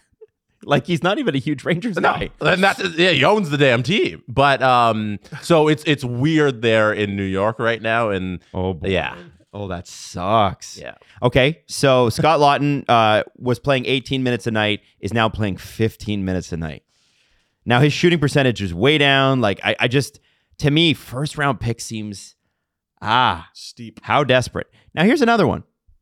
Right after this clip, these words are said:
Speaker 1: And I, I'm, I'm wondering about this player. Would you play a fir-, pay a first rounder for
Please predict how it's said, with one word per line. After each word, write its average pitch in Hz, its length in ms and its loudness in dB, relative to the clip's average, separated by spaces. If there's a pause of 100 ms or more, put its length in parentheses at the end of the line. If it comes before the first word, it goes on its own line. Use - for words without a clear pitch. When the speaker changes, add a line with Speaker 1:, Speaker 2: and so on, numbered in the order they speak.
(760)
Speaker 1:
And 127 120 2
I, 160 200 2
I'm, 165 200 0
I'm 165 180 2
wondering 233 280 4
about 151 180 2
this 123 120 0
player. 95 400 -2 (140)
Would 139 140 -2
you 180 60 -10
play 175 180 -2
a - 20 -4
fir-, 160 180 -8
pay 151 180 0
a 135 60 2
first 131 300 -2
rounder 107 260 -2
for 101 440 -4